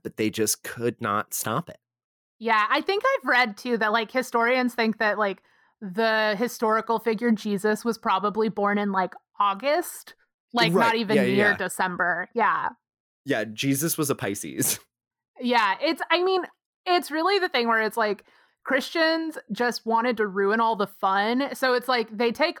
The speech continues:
Speaker 2: all of the best parts of it and then take out, like, the fun shit.
Speaker 1: Yeah,
Speaker 2: Like, all
Speaker 1: yeah,
Speaker 2: of the
Speaker 1: yeah.
Speaker 2: hedonism. And,
Speaker 1: Yeah,
Speaker 2: like,
Speaker 1: oh,
Speaker 2: of
Speaker 1: because
Speaker 2: course
Speaker 1: drinking was part of it.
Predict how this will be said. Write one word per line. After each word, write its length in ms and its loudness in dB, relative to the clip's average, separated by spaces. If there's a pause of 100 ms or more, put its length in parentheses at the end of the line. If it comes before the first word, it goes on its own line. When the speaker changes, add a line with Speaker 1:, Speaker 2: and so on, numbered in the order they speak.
Speaker 2:
all 260 4
of 120 -2
the 100 2
best 280 0
parts 300 0
of 140 0
it 200 2
and 140 2
then 140 2
take 280 -4
out, 200 0
like, 260 0 (120)
the 220 0 (180)
fun 340 2
shit. 400 -8 (280)
Speaker 1:
Yeah, 260 0
Speaker 2:
Like, 200 2
all 140 2
Speaker 1:
yeah, 180 0
Speaker 2:
of 60 -2
the 80 2
Speaker 1:
yeah. 160 -2
Speaker 2:
hedonism. 1000 0 (340)
And, 140 2
Speaker 1:
Yeah, 60 2
Speaker 2:
like, 120 4
Speaker 1:
oh, 80 4
Speaker 2:
of 80 0
Speaker 1:
because 340 4
Speaker 2:
course 40 -10
Speaker 1:
drinking 460 0
was 140 0
part 260 -2
of 60 -18
it. 80 -20